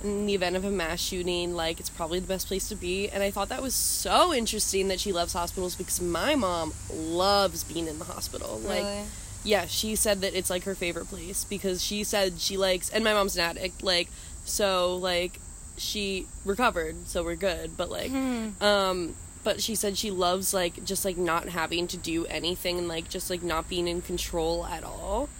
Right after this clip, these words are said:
Speaker 2: Yeah.
Speaker 1: Which is interesting, 'cause you wouldn't think that, 'cause, like, she's a pretty
Speaker 2: She's pretty on top
Speaker 1: she's
Speaker 2: of
Speaker 1: pretty on top of
Speaker 2: things.
Speaker 1: things, but I guess just, like, the feeling of being able to let go is nice.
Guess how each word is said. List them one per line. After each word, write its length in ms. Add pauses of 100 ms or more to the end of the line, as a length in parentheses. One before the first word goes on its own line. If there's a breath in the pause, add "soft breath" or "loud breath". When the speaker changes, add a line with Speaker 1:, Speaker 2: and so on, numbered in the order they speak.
(140)
Speaker 2:
Yeah. 320
Speaker 1:
Which 120
is 120
interesting, 520
'cause 120
you 80
wouldn't 180
think 200
that, 220
'cause, 140
like, 160
she's 200
a 20
pretty 540 (1600)
Speaker 2:
She's 180
pretty 180
on 160
top 160
Speaker 1:
she's 80
Speaker 2:
of 60
Speaker 1:
pretty 180
on 140
top 260
of 80
Speaker 2:
things. 240
Speaker 1:
things, 20
but 140
I 80
guess 320
just, 220
like, 180 (540 loud breath)
the 100
feeling 340
of 80
being 160
able 180
to 60
let 240
go 220
is 160
nice. 500